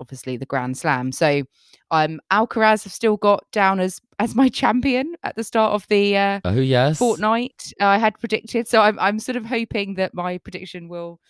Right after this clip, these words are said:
Speaker 1: come true, but I, I wouldn't be surprised if Sinner wins because, you know, he's building this very consistent platform at, at Grand Slams now. He's, he's now the first male player born in the two thousands to reach,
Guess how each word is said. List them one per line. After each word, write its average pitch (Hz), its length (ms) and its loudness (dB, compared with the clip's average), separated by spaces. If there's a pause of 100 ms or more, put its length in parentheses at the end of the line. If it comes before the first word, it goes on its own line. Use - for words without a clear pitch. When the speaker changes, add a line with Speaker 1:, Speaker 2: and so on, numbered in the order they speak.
(280)
Speaker 1:
come 190 200 -4
true, 185 280 -2
but 208 100 2
I, 208 140 4
I 202 120 4
wouldn't 190 260 -4
be 156 140 -8
surprised 131 440 -8
if 123 80 -16
Sinner 127 220 -8
wins 127 360 -10
because, 135 520 -12 (480)
you 147 80 -8
know, 117 140 -8
he's 156 300 -8 (100)
building 202 340 2
this 170 140 -4
very 202 260 -2
consistent 175 840 -8 (100)
platform 147 640 -4 (100)
at, 147 160 -4 (200)
at - 140 -8
Grand 143 300 -4
Slams 143 380 -6
now. 143 220 -6
He's, 147 320 -6 (520)
he's 196 200 -4
now 214 200 4
the 208 80 -2
first 233 420 2
male 202 420 2
player 190 360 0
born 190 260 0
in 175 140 -6
the 160 60 -6
two 185 260 -10
thousands 143 840 -6
to - 140 -8
reach, - 500 -8